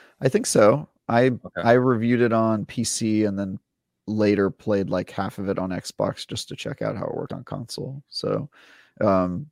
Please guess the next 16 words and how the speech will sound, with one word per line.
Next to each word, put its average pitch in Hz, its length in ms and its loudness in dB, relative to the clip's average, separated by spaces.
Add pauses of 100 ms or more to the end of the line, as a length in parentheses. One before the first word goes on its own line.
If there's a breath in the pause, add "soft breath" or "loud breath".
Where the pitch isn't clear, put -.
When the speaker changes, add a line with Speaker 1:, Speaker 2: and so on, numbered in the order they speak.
Speaker 1:
but 113 80 2
yeah, 104 200 6 (540)
plays 123 260 6
great, 113 260 6
runs 107 280 0
great, 104 280 4
looks 110 200 2
beautiful. 107 640 4 (420 soft breath)
Pixel 113 340 2
art 104 240 8
is 101 140 0
really 104 220 4
gross. 101 640 2 (280)
Um, 98 640 -4
and, 92 400 -6
uh, 95 320 0